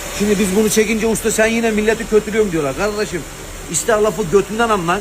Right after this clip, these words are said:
ister burundan anlan. Biz bir ustayı kötülemiyoruz. Bu arabayı ben yaptım diye adam her bakımına buraya mı gelecek? Bunu da sanayideki, Deniz'deki esnaf arkadaşlarımız yapacak ya.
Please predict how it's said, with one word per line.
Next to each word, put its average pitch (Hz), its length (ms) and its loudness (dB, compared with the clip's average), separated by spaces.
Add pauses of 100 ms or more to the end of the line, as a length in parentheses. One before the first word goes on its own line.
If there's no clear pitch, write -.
ister 208 400 0
burundan 202 300 -2
anlan. 165 240 -6 (100)
Biz 202 120 -4 (100)
bir 208 140 -4
ustayı 196 320 0
kötülemiyoruz. 185 500 -2 (340)
Bu 190 80 -2
arabayı 214 340 2
ben 214 100 2
yaptım 226 380 -4
diye 185 100 0
adam 185 160 -2
her 202 240 0
bakımına 196 400 -4
buraya 220 180 0
mı 240 60 -8
gelecek? 170 280 -2 (340)
Bunu 220 140 -4
da 226 80 0
sanayideki, 214 600 -2 (240)
Deniz'deki 208 480 0
esnaf 196 380 0
arkadaşlarımız 214 720 -2
yapacak 196 380 -4
ya. 170 120 -4